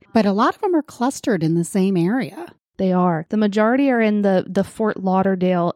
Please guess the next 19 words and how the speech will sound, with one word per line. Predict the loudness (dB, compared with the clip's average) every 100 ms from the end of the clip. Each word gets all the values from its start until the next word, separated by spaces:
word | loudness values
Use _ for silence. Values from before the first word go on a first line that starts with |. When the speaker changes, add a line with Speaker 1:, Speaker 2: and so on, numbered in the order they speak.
| -2
Speaker 2:
area. | -2 0 -2 -4 -6 -8 -12 -16
He | -2 0
lived | 4 4 4 0
in | -2 -2
the |
southernmost | 0 0 2 2 2 0 0
part | -2 -2 -2
of | -2
that | -2 0
area | 0 2 2
in | 0
Miami. | -2 -4 -2 0 0 0 -2
Now, | -4 -2
Jessica | -2 0 0 0
Good | 0 0 0
said | -4 -2 2 2 2 -2 -8
somewhere | -4 0 2 2 2 2
on | 0 2
Lejeune | 2 2 2 0 2 2 0